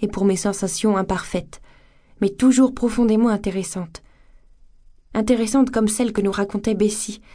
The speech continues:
les soirs d'hiver, lorsqu'elle était de bonne humeur, et quand, après avoir apporté sa table à repasser dans la chambre des enfants, elle nous permettait de nous asseoir toutes auprès d'elle.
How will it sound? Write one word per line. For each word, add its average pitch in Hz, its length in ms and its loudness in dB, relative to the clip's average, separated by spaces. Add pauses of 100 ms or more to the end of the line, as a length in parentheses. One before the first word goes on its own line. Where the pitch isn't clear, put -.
(220)
les 202 60 -2
soirs 208 260 -2
d'hiver, 196 500 -4 (640)
lorsqu'elle 196 320 -2
était 196 200 0
de 196 60 -4
bonne 196 200 2
humeur, 202 360 2 (500)
et 208 120 -2
quand, 226 220 0
après 208 320 -2
avoir 196 240 0
apporté 196 400 -4
sa 196 160 -6
table 190 300 -4
à - 20 -6
repasser 240 580 -6 (100)
dans 190 100 -2
la 185 120 -2
chambre 202 400 0
des 175 220 0
enfants, 180 320 -2 (960)
elle 202 160 2
nous 202 100 6
permettait 214 480 0
de 185 140 -4
nous 185 180 -2
asseoir 196 400 -4
toutes 214 320 -6 (100)
auprès - 300 -6
d'elle. 180 320 -8